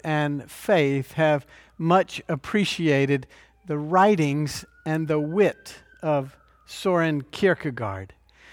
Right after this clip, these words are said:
Soren Kierkegaard was a nineteenth century Danish theologian and social commentator. He was very much taken with the Christian faith, with the person of Jesus.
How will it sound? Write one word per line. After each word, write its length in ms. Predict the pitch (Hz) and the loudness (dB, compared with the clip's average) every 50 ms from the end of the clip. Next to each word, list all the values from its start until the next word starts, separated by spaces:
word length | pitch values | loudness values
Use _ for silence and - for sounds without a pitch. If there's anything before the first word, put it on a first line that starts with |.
| - _ | -20 _
Soren 340 | - - 247 233 220 208 185 | 0 2 4 4 4 4 2
Kierkegaard 640 | - 233 254 226 - 214 180 165 180 175 180 175 | 2 2 2 2 2 0 0 4 4 4 6 4
was 200 | 170 175 180 156 | 4 2 2 4
a 200 | 175 165 156 - - - - _ - | 4 4 2 2 -4 -18 -20 _ -8
nineteenth 840 | 185 175 185 202 226 247 240 - _ - - 196 202 202 202 - - | -2 2 4 4 4 4 0 -4 _ -8 -2 0 2 2 0 -2 -6
century 680 | - - - 208 196 175 - - - 190 185 175 - - - - _ _ - | -12 -6 -2 0 0 0 -2 -2 0 2 2 2 0 -6 -16 -20 _ _ -4
Danish 680 | 143 170 175 185 190 196 196 185 - - - - - _ _ _ _ | 0 2 2 4 4 2 2 0 -2 -4 -12 -16 -18 _ _ _ _
theologian 880 | - 202 208 214 208 190 180 180 185 185 170 175 180 180 185 180 170 - _ _ - | -4 0 2 4 4 4 4 4 4 2 0 0 0 0 0 -2 -6 -8 _ _ -8
and 200 | 151 151 147 131 | -4 -4 -4 -4
social 540 | - - - 180 175 170 - - 185 175 156 | -6 -6 -4 -2 -2 -2 -4 -4 -6 -6 -6
commentator. 960 | - - - 156 156 160 151 143 131 - - - 123 123 123 117 120 113 - - - - - - - | -6 -6 -2 -2 0 0 0 -2 -4 -6 -4 -4 -2 -2 -2 -2 -4 -6 -8 -10 -20 -20 -18 -6 -2
He 100 | 240 240 | 0 4
was 280 | 220 196 156 - - _ _ _ _ _ _ _ _ | 4 4 4 2 -6 _ _ _ _ _ _ _ _
very 320 | - 165 170 180 202 208 | -2 2 2 4 4 4
much 320 | 196 190 196 185 - - - | 2 2 0 0 -2 -8 -6
taken 540 | - 196 196 175 - - 143 131 131 139 - _ _ _ _ _ - | 0 2 2 2 2 0 -2 -2 -2 -4 -6 _ _ _ _ _ -8
with 140 | 151 139 - | -8 -6 -6
the 80 | 139 | -6
Christian 480 | - - - 190 180 - - 214 208 202 | -8 0 0 0 0 0 -2 -2 -2 -2
faith, 500 | - - - 160 143 143 175 196 - - _ - - - - - | -2 0 2 4 4 4 4 0 0 -4 _ -20 -20 -20 -8 -6
with 180 | 156 151 - | -6 -4 -4
the 80 | 160 120 | -8 -10
person 560 | _ - - 196 202 - - 226 214 208 - | _ -2 0 0 0 0 -2 -4 -4 -4 -4
of 180 | - 175 147 131 | -4 -4 -4 -4
Jesus. 880 | 120 131 160 196 185 143 117 - - 117 139 - - - - - - | -6 -4 -2 0 0 0 -2 -4 -8 -10 -10 -12 -16 -20 -20 -20 -20